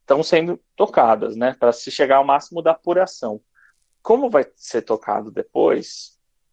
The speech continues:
ninguém sabe, mas eu i-, imagino que, pela gravidade do crime,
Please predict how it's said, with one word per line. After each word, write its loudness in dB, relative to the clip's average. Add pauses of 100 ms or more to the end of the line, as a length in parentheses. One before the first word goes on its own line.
(300)
ninguém -4
sabe, 0
mas -2
eu 4
i-, -4 (240)
imagino -4 (800)
que, -6 (460)
pela 6
gravidade 4
do -8
crime, -10